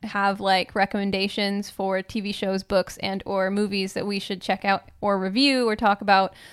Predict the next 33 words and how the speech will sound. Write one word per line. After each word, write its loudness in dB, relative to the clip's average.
please, -2
uh, 6
you 0
know, 2
hit -2
us -2
up 4
on -2
our 2
Instagram, 2
which -4
is -6
the -2
only -2
form -4
of, -8
um, -4
social -4
media -2
that -4
we -2
have 4
currently. -2
Uh, 6
it -2
is, -2
what -2
is -4
it -2
again? -2
Oh, 8
yeah, 4
at 4